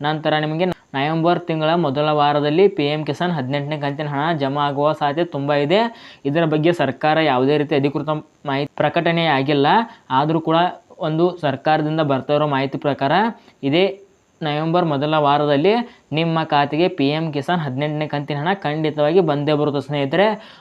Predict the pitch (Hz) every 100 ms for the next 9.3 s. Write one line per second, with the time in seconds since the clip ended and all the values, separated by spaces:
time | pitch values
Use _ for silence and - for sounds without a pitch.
0 | - 139 160 160 165 170 170 165 170 151
1 | 135 131 156 165 160 151 160 151 143 156
2 | 131 135 139 165 165 151 165 175 151 151
3 | 208 247 - - - 135 143 160 160 160
4 | 156 147 151 147 151 147 151 135 147 135
5 | 147 202 214 - _ - 135 156 147 143
6 | 156 160 147 151 160 151 151 151 156 156
7 | 131 131 147 151 143 139 143 139 147 135
8 | 127 127 147 135 127 156 135 139 139 131
9 | 131 127